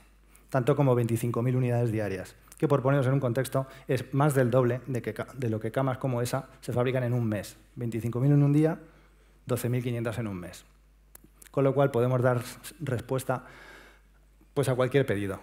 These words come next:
humanitario en cuestión de horas, no de meses. Pero lo que más ilusión me hace es poder ofrecer una cama que, como digo, hace lo mismo que esta, pero aparte es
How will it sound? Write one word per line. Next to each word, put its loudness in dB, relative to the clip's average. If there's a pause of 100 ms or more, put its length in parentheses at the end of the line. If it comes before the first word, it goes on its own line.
humanitario -4
en -6
cuestión -6
de -6
horas, -12 (320)
no -4
de -6
meses. -10 (1500)
Pero 6
lo 6
que 2
más 4
ilusión 6
me 4
hace 0 (1400)
es -2 (1120)
poder 8
ofrecer 4 (120)
una 4
cama 2 (920)
que, -2
como 0
digo, 0
hace -2
lo 0
mismo 0
que 0
esta, -6 (640)
pero 0
aparte 4
es 0